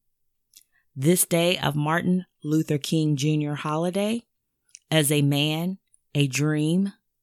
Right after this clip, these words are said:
vision, and a plan, and affirm and act on your vision? Your vision for the year, your life, and being your best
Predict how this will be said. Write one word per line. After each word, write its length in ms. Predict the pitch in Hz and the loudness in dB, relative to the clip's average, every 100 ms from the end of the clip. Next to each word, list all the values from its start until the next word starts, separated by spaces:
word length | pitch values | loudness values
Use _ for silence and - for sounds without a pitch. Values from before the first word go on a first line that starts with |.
| _ 131 | _ -2
vision, 540 | 143 151 143 156 180 - _ _ _ | 2 2 0 -2 -4 -10 _ _ _
and 160 | 160 151 | -2 0
a 80 | 135 | -2
plan, 580 | - 160 165 196 233 240 _ _ _ _ _ _ _ _ _ - | -2 -2 0 -2 -4 -8 _ _ _ _ _ _ _ _ _ 2
and 160 | 165 | 4
affirm 540 | 147 135 170 170 170 175 | 4 2 0 2 0 -2
and 180 | - 151 | -4 -2
act 300 | - 151 160 | 0 -2 0
on 240 | 147 139 147 | 0 0 -4
your 340 | - 131 147 165 | -4 2 2 2
vision? 480 | 196 220 233 240 240 _ _ _ _ _ _ _ _ _ _ _ _ _ _ _ _ _ _ _ _ | 2 2 0 -2 -6 _ _ _ _ _ _ _ _ _ _ _ _ _ _ _ _ _ _ _ _
Your 380 | 151 180 220 269 | 4 6 6 4
vision 600 | 190 208 196 156 156 143 | 4 2 4 0 -2 -6
for 260 | - 160 | -4 -2
the 100 | 151 | 0
year, 540 | 151 147 156 139 143 143 _ _ _ _ _ _ _ | -2 0 0 0 -4 -12 _ _ _ _ _ _ _
your 220 | 139 151 | -2 0
life, 640 | 139 139 147 147 139 - - _ _ _ _ _ _ _ _ _ _ _ _ _ _ _ | 0 0 2 0 -2 -10 -12 _ _ _ _ _ _ _ _ _ _ _ _ _ _ _
and 240 | 156 147 | -2 2
being 480 | 135 156 143 131 131 - | 4 4 4 0 -2 -8
your 600 | 135 135 151 131 123 127 _ _ | -2 2 2 2 -4 -8 _ _
best 480 | 147 123 127 - | -2 0 -4 -8